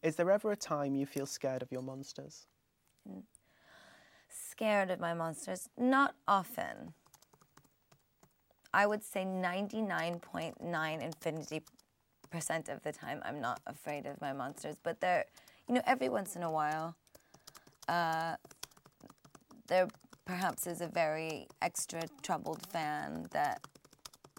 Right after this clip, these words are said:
Speaker 2: really wants to see me or speak to me. And, uh,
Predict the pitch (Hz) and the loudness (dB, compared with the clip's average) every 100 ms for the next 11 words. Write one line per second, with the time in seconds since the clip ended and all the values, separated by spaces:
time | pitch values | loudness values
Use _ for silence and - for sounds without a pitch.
0 | - 185 185 175 165 156 156 - - - | -8 -2 0 -2 -2 -4 -6 -10 -12 -14
1 | _ _ _ - _ - - - - - | _ _ _ -20 _ -20 -20 -20 -20 -20
2 | _ - 180 151 - - - 180 156 156 | _ -8 -6 -6 -10 -10 -6 -4 -4 -4
3 | 156 147 147 - 165 143 - 165 156 147 | -4 -6 -6 -6 -6 -6 -8 -6 -4 -4
4 | 160 - - _ - - - 185 180 185 | -6 -10 -20 _ -20 -14 -2 0 0 -6
5 | 180 175 175 170 | -4 -4 -2 -4